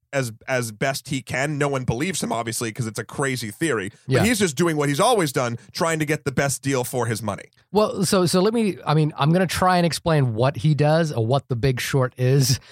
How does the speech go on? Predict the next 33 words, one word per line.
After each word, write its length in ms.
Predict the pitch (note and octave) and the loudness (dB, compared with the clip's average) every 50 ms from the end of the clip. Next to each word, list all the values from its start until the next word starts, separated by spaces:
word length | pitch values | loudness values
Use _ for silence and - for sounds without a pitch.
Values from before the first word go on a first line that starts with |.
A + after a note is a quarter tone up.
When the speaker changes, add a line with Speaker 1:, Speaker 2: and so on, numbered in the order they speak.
| - - _ _ _ _ - | -20 -20 _ _ _ _ 0
Speaker 2:
poorly 400 | - - F#3+ E3 D3+ C3 B2 A2 | 2 2 4 4 4 4 4 2
right 240 | G2+ G2+ G2+ G#2 A#2 | 2 2 0 0 0
now. 100 | G#2+ G#2 | 0 0
Speaker 1:
All 60 | - | 2
right, 100 | E3 E3 F3 F#3+ F#3+ - | 2 4 4 2 2 0
well, 100 | E3+ E3+ | 0 -2
okay, 280 | B2+ - - C3 C3 B2+ - - | -2 0 -2 -2 -2 -2 -4 -4
okay. 240 | - B2+ B2 A2+ A2+ - _ - | -2 -2 0 0 -2 -4 _ -2
Speaker 2:
Okay, 220 | - - C#3 B2 - | 0 0 0 2 2
but, 220 | E3 - F3+ E3+ D#3 | 2 2 2 2 2
but 160 | C3+ F3 D#3 B2+ | 2 2 2 4
basically 460 | E3 E3+ F3+ F#3+ E3+ F3 E3+ F#3 F3 | 4 4 4 4 4 2 2 2 2
what 220 | D3 D3 F3 F#3 | 4 4 2 2
all 260 | - - F3+ F#3+ G#3 | 2 2 4 4 4
the 100 | G3 F3+ | 4 2
characters 420 | D3+ - D3 C3+ C3+ A#2 - C3 A2+ | 2 2 2 2 2 2 2 2 2
are 40 | A#2 | 2
gonna 160 | A#2+ A#2 A2+ | 2 2 2
do 380 | G#2+ A2+ A2+ A2 G#2 G#2 G2 F#2 - _ _ _ | 2 2 2 4 4 2 2 0 -4 _ _ _
Speaker 1:
But 100 | - C#3+ | -10 -6
they 80 | D3 D3 | -2 2
do 100 | C#3+ D3+ | 2 2
it 80 | D3+ | 2
for 60 | D3+ D3 | 2 0
different 220 | C3+ C#3 D#3+ C#3 | -2 0 0 -2
reasons. 260 | A#2 G#2+ G2+ G#2 A2 A2 | -2 -2 -4 -6 -4 0
Speaker 2:
different 320 | C3 C#3 A#2+ D#3 D#3+ D3+ | 0 2 2 2 2 4
reasons, 380 | D#3 D3+ C3+ A#2+ A2+ A#2 A2+ A#2 | 4 4 4 4 2 0 0 0
is 160 | - B2 A#2+ | 0 0 0
that 120 | C#3+ C3+ - | 0 2 2
they 100 | C3+ C3 | 2 2
see 440 | A2 - - - F#3 F#3 F#3 F3+ | 2 2 2 4 4 4 4 4
that 280 | E3 C#3+ D3 C#3 C3 B2+ | 4 4 4 4 2 0